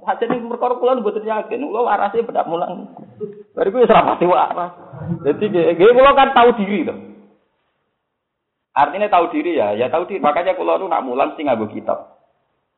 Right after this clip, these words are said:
Karena dengan nganggo kitab kita dipandu, misalnya mulang Quran dipandu Allah, mulang hadis dipandu Nabi. Karena ada teks. Dina ana balik nampa kitab kok pede, ya, ya ngawur apa ndablek, wallahu a'lam. Tapi sing jelas niku, <laughs> paham? Niku hebat, lho, wong pede tenan, paham nggih?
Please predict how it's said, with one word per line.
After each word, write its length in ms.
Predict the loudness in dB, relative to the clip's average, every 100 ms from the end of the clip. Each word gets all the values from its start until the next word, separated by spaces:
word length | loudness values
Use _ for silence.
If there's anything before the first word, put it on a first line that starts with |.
| _ _ -2
Karena 320 | -2 -2 -6
dengan 320 | -4 -4 -2
nganggo 160 | -4 -6
kitab 320 | -4 -2 -2
kita 240 | -2 -6 -6
dipandu, 320 | -4 -4 -4
misalnya 320 | -6 -4 -4 -4
mulang 240 | -4 -4
Quran 320 | -6 -6 -8
dipandu 320 | -6 -6 -4
Allah, 240 | -4 -2 -4 -4
mulang 240 | -6 -4
hadis 240 | -6 -8 -8
dipandu 320 | -2 -2 -2
Nabi. 320 | -4 -6 -6 -6
Karena 240 | -2 -2
ada 80 | -4 -4
teks. 320 | -6 -6 -14 _ _ _ _ _ _
Dina 240 | -4 0 0
ana 240 | 0 0
balik 240 | 0 0
nampa 280 | 0 -2 -2
kitab 280 | -2 -2 0
kok 160 | -2 -4
pede, 440 | -6 -6 -4 -2
ya, 80 | -2 -2 -2
ya 80 | 0
ngawur 360 | 0 0 -2
apa 40 | 0
ndablek, 320 | -2 0 -2
wallahu 360 | 0 2 2
a'lam. 360 | 2 2 0 0
Tapi 160 | -2 -2
sing 160 | -2
jelas 240 | 2 2 2
niku, 240 | 0 0 -2 -10 -14 -18
<laughs> 400 | -20 _ _ 2
paham? 280 | 2 2 -2 -2 -6 -8 -10 -16 -18 -20 _ -4
Niku 160 | 0 0
hebat, 360 | 2 0 0
lho, 80 | -2
wong 160 | -2 -2
pede 280 | -4 -4 -6
tenan, 280 | -6 -6 0
paham 280 | 0 0
nggih? 140 | -8